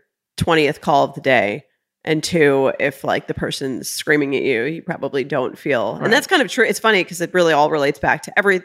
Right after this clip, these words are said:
Speaker 1: interpersonal issue where it's like, if anyone, even if they're your friend or your husband or, you know,
Speaker 2: Yes.
Speaker 1: your sibling is screaming at you, you're much less likely to,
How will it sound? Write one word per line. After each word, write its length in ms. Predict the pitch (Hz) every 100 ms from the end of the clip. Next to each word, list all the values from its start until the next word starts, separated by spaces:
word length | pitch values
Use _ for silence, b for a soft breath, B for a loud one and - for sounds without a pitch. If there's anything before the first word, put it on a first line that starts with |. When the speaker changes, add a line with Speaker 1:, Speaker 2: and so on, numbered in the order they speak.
| -
Speaker 1:
interpersonal 600 | 170 165 147 135 - 135
issue 280 | 135 - 131
where 140 | 131 135
it's 160 | 135
like, 280 | 139 92 _ _ _ _ _ _ _ _ _ _
if 120 | 156 160
anyone, 400 | 247 233 196 180
even 160 | 170
if 80 | 165
they're 140 | 170 160
your 140 | 151
friend 480 | - 208 180 165 156
or 80 | 147
your 440 | 135 135 135 123
husband 440 | 175 185 160 147 131
or, 480 | 120 131 113 87 - _ _ -
you 80 | 175
know, 80 | 147
Speaker 2:
Yes. 80 | 156
Speaker 1:
your 80 | -
sibling 400 | 214 196 180 160
is 100 | -
screaming 380 | - 180 156
at 100 | 151
you, 280 | 165 160 160
you're 260 | 151 160 151
much 320 | 185 202 -
less 220 | 196 196
likely 300 | 175 170 175
to, 100 | 165